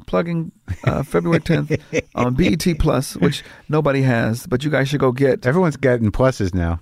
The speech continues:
Speaker 1: Yes.
Speaker 2: Yeah.
Speaker 1: Maxes and pluses.
Speaker 2: Yeah, yeah.
Speaker 1: Yes,
Speaker 2: B E T
Speaker 1: so
Speaker 2: Plus.
Speaker 1: Yes.
Speaker 2: You can
Speaker 1: That's
Speaker 2: get it on your phone?
Speaker 1: That's their streaming service. That's
Speaker 2: Get
Speaker 1: the way
Speaker 2: on
Speaker 1: to
Speaker 2: your
Speaker 1: get some
Speaker 2: phone?
Speaker 1: money. Uh, yeah,
Speaker 2: Yeah.
Speaker 1: exactly.
Speaker 2: Yeah.
Speaker 1: Then we have a possibility of people, thirteen people seeing it.
Speaker 2: What's it called?
Speaker 1: Real Husbands of Hollywood.
Speaker 2: You and Kevin.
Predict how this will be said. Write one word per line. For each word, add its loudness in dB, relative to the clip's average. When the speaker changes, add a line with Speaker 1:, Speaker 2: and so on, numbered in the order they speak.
Speaker 1:
Yes. -4
Speaker 2:
Yeah. 0
Speaker 1:
Maxes -2
and -4
pluses. -4
Speaker 2:
Yeah, 0
yeah. -6
Speaker 1:
Yes, -4
Speaker 2:
B 4
E 4
T 0
Speaker 1:
so 2
Speaker 2:
Plus. -2
Speaker 1:
Yes. -2
Speaker 2:
You -20
can 0
Speaker 1:
That's 0
Speaker 2:
get 2
it 2
on 2
your 2
phone? 2
Speaker 1:
That's -2
their 2
streaming 0
service. 2
That's -2
Speaker 2:
Get 2
Speaker 1:
the 4
way 4
Speaker 2:
on 4
Speaker 1:
to 2
Speaker 2:
your 2
Speaker 1:
get 0
some 4
Speaker 2:
phone? -18
Speaker 1:
money. -2
Uh, -2
yeah, 4
Speaker 2:
Yeah. 6
Speaker 1:
exactly. 2
Speaker 2:
Yeah. 2
Speaker 1:
Then -2
we 2
have 4
a 0
possibility 2
of -2
people, -4
thirteen 0
people -4
seeing -8
it. -10
Speaker 2:
What's -2
it 0
called? 2
Speaker 1:
Real 2
Husbands 2
of 2
Hollywood. 0
Speaker 2:
You 4
and 2
Kevin. -2